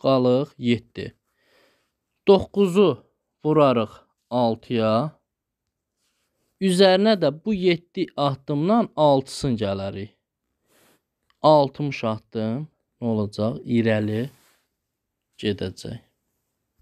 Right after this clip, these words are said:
Növbəti sualımız on beşinci sualdır. On beşinci sualda da bu, e, sualın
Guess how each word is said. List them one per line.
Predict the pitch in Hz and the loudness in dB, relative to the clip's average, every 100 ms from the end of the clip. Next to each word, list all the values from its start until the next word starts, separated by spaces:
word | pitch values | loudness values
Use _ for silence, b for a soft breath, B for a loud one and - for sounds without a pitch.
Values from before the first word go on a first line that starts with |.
| _ _ _ _ _ _ _ _ _ _ - | _ _ _ _ _ _ _ _ _ _ -6
Növbəti | 139 151 139 135 - | 0 2 2 -2 -4
sualımız | - 135 117 110 113 139 180 - - - _ _ _ _ _ _ - | -4 0 0 2 0 0 -2 -8 -20 -20 _ _ _ _ _ _ -4
on | 185 156 | 0 2
beşinci | 131 - 107 98 | 2 0 -4 -6
sualdır. | - 104 107 - - _ _ _ _ _ _ _ | -4 -4 -4 -12 -20 _ _ _ _ _ _ _
On | - 220 220 | 2 4 4
beşinci | 226 226 220 220 247 | 2 2 -2 0 -4
sualda | - 175 151 139 143 | -2 2 2 2 -2
da | 160 170 | -2 -2
bu, | 170 - | -2 -4
e, | - 139 127 127 | -4 -2 -2 -4
sualın | - 143 127 127 143 190 | -4 0 2 2 0 -4